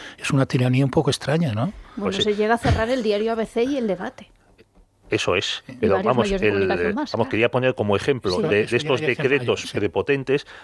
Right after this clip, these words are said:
Speaker 3: es que cambian la bandera nacional. Convierten en, en bandera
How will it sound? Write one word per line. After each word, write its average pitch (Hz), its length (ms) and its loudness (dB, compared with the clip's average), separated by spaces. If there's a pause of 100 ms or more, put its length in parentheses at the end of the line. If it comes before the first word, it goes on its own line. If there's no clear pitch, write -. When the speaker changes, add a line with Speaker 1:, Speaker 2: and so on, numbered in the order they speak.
(100)
Speaker 3:
es - 160 -6
que 135 140 -8
cambian 120 380 -4
la 131 100 0
bandera 95 420 0
nacional. 143 460 -4 (340)
Convierten 107 580 0 (260)
en, 101 360 -4
en 98 180 -2
bandera 101 480 2